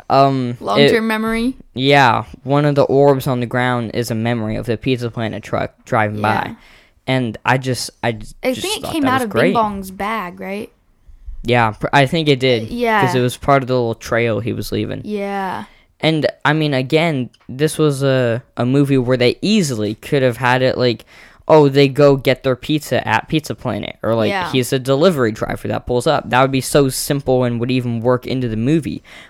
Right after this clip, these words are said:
Speaker 1: But they go out of their way to incorporate it with the Inside Out and Memory, and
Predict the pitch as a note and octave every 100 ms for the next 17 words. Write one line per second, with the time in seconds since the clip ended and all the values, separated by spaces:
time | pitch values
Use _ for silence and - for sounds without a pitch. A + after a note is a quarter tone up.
0 | - D3+ B2+ A#2+ C#3 C3 B2 C3+ A#2+ A2+
1 | A#2 C3 B2 - B2 A2+ A2 - C3 A#2+
2 | - A2+ G#2+ G#2+ G#2+ A#2+ A2+ B2+ - A#2
3 | - A2+ G#2+ G#2+ G#2 G#2 G#2 A#2 A2+ A#2
4 | A#2 A2+ A2 G#2+ G#2 - - G#2 -